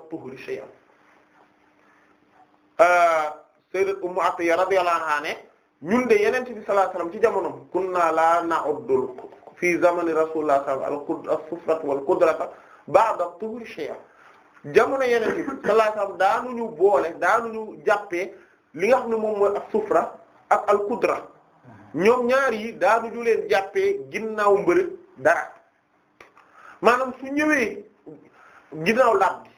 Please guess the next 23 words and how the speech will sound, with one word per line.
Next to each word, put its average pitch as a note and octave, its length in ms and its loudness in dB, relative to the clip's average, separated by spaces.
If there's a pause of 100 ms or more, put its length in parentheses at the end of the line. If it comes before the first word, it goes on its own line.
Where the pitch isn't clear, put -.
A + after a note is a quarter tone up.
(220)
dara, E3 400 0
maanaam A#3 300 0
su C4+ 60 -8
ñëwee C4+ 360 2
laataa B3 460 0
ñuy G#3+ 180 -6
laab, F3+ 200 0 (600)
loola G3 280 6
dañ F3+ 160 -6
koy F#3 160 -8
boole D#3+ 460 -4 (200)
ci D#3+ 100 -14
deretu D3+ 400 0
mbërëg B2+ 240 0
gi. - 120 -18 (1200)
Su - 180 -4
fekkente C#4+ 440 0
ne C4 100 -10
dafa B3+ 220 -8
ñëw B3 340 -6
ginnaaw D4+ 460 0
laab C4+ 300 2
gi, B3 120 -18